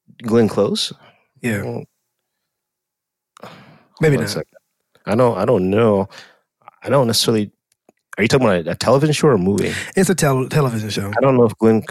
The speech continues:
Speaker 1: Close.
Speaker 2: I think she was in that. She did good in
Speaker 1: Yeah,
Speaker 2: that
Speaker 1: you're
Speaker 2: show.
Speaker 1: right. You're right. I think so.
Speaker 2: Yeah, she was. She was a, like a, a lawyer or something. She was good in that show.
Speaker 1: Yeah, but she can. She's played anything. Hell, she's played Cruella de Vil. She's, yeah. She really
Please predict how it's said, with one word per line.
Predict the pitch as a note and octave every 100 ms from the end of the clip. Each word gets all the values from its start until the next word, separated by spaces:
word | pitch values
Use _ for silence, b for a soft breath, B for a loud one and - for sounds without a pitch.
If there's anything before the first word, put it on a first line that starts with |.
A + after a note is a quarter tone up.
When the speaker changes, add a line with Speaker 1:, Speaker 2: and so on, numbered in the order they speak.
| - -
Speaker 1:
Close. | - A2 G#2 - - _ _ -
Speaker 2:
I | E3+
think | A#3 A3+
she | G3+
was | D#3
in | D3
that. | B2 A#2+
She | B3
did | A#3
good | F3 D#3+
in |
Speaker 1:
Yeah, | F#3
Speaker 2:
that |
Speaker 1:
you're | D3+
Speaker 2:
show. | D#3
Speaker 1:
right. | C#3 A#2+
You're | C3+
right. | D3 A2+
I | G2
think | C#3+ C#3
so. | - C3 G#2+ G#2 _ -
Speaker 2:
Yeah, | C#3
she | B2 A3+
was. | F3
She | E3
was | A#3
a, | F3 D3+
like | D#3+ C#3+
a, | B2+
a | C3
lawyer | C3+ G#3+ D#3 A#2
or | A2
something. | C3 A#2
She | G#3
was | F#3
good | E3+ D3+
in |
that | C3+ D3
show. | G#2+ G#2+ A2+ _ _ _ -
Speaker 1:
Yeah, | E3+
but | A#2
she | - F3
can. | -
She's | - E3+
played | - F3+ F3+
anything. | F#3 G#2+
Hell, | C3 C3+
she's | C#3+
played | C#3+ G3 E3+
Cruella | - F#3 F#3 F3+
de | D3+
Vil. | B2 D#3 D#3 -
She's, | - C#3+ C3+ -
yeah. | C#3+ C3 A2
She | -
really | C3 C#3+ C#3 B2+ B2